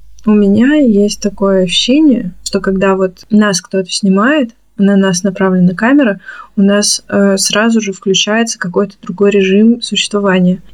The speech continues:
И в целом, наверное, чтобы сфотографировать, там, настоящего, э, да, с большой буквы человека, это очень, э, тяжело. А, а может быть, и невозможно.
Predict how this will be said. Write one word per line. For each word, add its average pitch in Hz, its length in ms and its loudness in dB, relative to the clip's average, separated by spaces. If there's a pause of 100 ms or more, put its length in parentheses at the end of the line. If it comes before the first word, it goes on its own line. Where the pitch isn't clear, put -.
(120)
И 202 340 2
в 190 220 -4
целом, 196 340 0
наверное, 185 360 -2
чтобы 185 600 0 (440)
сфотографировать, 190 1300 -2
там, 175 340 -4
настоящего, 196 1120 0 (300)
э, 196 300 -4
да, 196 200 -6
с - 80 -12
большой 190 400 -2
буквы 190 320 -2
человека, 208 640 -2 (440)
это 196 240 -2
очень, 196 480 -2 (280)
э, 190 320 0
тяжело. 190 640 0 (840)
А, 196 340 0
а 185 80 0
может 202 260 2
быть, 208 180 -2
и 220 40 4
невозможно. 202 760 2